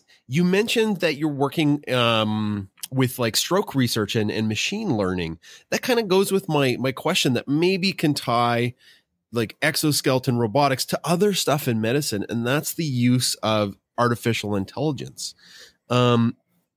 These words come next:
do, could you maybe get into a little bit of that with us, with, you know, how it pertains to what you're working on with, uh,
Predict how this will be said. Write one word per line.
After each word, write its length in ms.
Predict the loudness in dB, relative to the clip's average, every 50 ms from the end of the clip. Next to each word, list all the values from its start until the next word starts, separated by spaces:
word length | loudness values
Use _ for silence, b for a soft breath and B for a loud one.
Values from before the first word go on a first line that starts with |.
| _ -12 -6
do, 140 | -4 -4 -4 -4 _ _ -12 -12 -10 -12 -12 -18 _ _ _
could 180 | -4 -2 0 2
you 80 | 4 4
maybe 220 | 4 4 4 2
get 180 | 2 2 4 4
into 260 | 4 2 0 0 0
a 40 | 0
little 340 | 0 2 2 2 2 2 2
bit 140 | 2 2 2
of 80 | 2
that 180 | 2 2 2 2
with 160 | 0 0 0
us, 200 | 0 0 0 0
with, 260 | 0 0 -2 -2 _ b b b b b b _
you 100 | 2 4
know, 100 | 4 4
how 220 | 2 2 0 0 0
it 100 | 0 -2
pertains 500 | -4 -4 -2 -2 -2 0 0 0 0 0
to 120 | -2 -2
what 200 | 0 0 -2 -2
you're 100 | -2 -2
working 240 | -4 -4 -2 0 0
on 180 | 2 2 2 2
with, 220 | 0 -2 -2 0
uh, 320 | 0 0 2 2 0 -2